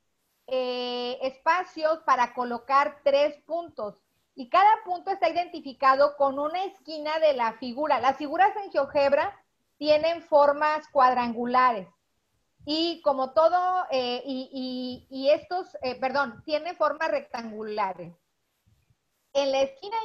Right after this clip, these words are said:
inferior izquierda, que le llama GeoGebra esquina uno, voy a seleccionar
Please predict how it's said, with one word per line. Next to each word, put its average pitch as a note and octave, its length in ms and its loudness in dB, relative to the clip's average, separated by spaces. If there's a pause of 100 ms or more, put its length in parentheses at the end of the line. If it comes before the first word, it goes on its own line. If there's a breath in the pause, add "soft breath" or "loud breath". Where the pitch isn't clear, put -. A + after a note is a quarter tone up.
inferior C#4 400 -4
izquierda, B3+ 500 -4
que D4+ 120 -4
le B3+ 140 -4
llama C4 400 -6
GeoGebra B3 400 -10
esquina C#4 380 -10
uno, C4+ 340 -8 (340)
voy D#4 260 2
a F#4+ 160 0
seleccionar C4+ 880 -4